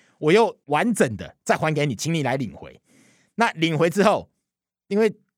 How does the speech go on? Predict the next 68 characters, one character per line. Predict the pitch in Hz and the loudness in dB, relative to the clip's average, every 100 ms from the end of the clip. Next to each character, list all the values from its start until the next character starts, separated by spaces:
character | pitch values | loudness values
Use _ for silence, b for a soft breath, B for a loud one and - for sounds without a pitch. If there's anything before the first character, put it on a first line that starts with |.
| - | -4
地 | |
检 | 208 180 | 0 2
署 | 170 | 0
可 | 123 | -2
能 | 120 | -4
还 | 131 | -4
没 | 135 | -4
结 | 127 123 | -2 -2
案 | 135 | -2
啊， | 110 | -2
所 | 113 | -2
以 | 170 | -2
可 | - | -2
能 | 123 | -8
还 | 120 | -6
是 | 131 | -4
暂 | 135 131 | -2 -4
时 | - | -4
放 | 101 110 | -10 -8
在 | 110 | -8
你 | 78 | -10
那 | 87 | -12
边。 | 87 73 - b b b | -14 -16 -18 b b b
等 | 156 | -2
到 | 185 233 | 0 2
地 | 247 | 2
检 | 208 | 2
署 | 175 143 | 2 -2
结 | 147 | 0
完 | 151 156 | 0 2
案， | 180 113 - _ _ | -2 -2 -10 _ _
哎， | - 208 - | 0 0 0
他 | 208 | 0
可 | 170 | 0
能 | |
会 | 147 | 0
请 | 185 160 | 0 -2
你 | 127 | -2
送 | 185 139 | -2 -2
来， | 85 69 _ _ _ _ _ _ - | -6 -14 _ _ _ _ _ _ -2
那 | 208 196 180 | 0 2 0
之 | - 196 | 0 2
后 | 190 | 2
再 | 160 175 | 2 0
统 | 143 - 120 | -2 -6 -6
一 | 143 165 160 | -4 -6 -8
由 | 135 131 | -4 -4
调 | 143 175 | 0 0
查 | 139 | 0
局 | 120 | -6
做 | 101 - 135 | -8 -4 -4
年 | 110 110 | -4 -4
度 | 139 | -4
销 | 113 98 98 | -4 -4 -6
毁。 | 67 - b b b b | -10 -18 b b b b
这 | 240 | 0
里 | 151 | 0
出 | 131 | 0
现 | 170 160 147 | 0 0 -2
一 | |
个 | 135 131 110 104 95 _ _ | -2 -2 -2 -6 -10 _ _
重 | 214 147 | -2 0
大 | 147 117 | 0 -2
的 | 101 | -4
一 | |
个 | 95 110 | -6 -6
漏 | 117 | -6
洞 | 101 80 | -6 -12